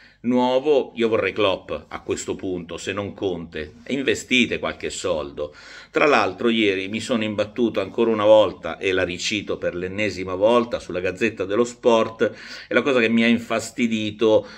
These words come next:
è stata vedere questa festa complessiva, questo orgasmo totale da parte del giornale rosa per la festa scudetto, ne parleremo a tempo debito, e non, eh,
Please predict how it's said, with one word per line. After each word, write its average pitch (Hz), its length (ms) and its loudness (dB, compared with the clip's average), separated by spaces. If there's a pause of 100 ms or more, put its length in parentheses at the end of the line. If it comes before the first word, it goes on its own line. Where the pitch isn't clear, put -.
(160)
è 107 100 -2
stata 107 560 0
vedere 104 520 2
questa 104 680 0
festa 120 680 2
complessiva, 110 1080 -2
questo 98 420 -4
orgasmo 117 880 2 (320)
totale 120 760 4
da 101 140 -6
parte 110 500 -2
del 98 420 -2
giornale 107 540 2
rosa 117 640 4 (380)
per 110 180 2
la 104 120 0
festa 110 400 0
scudetto, 117 760 2
ne 92 140 0
parleremo 92 680 0
a 87 100 -6
tempo 92 380 -4
debito, 113 720 2 (300)
e 131 160 6
non, 135 540 2
eh, 117 460 2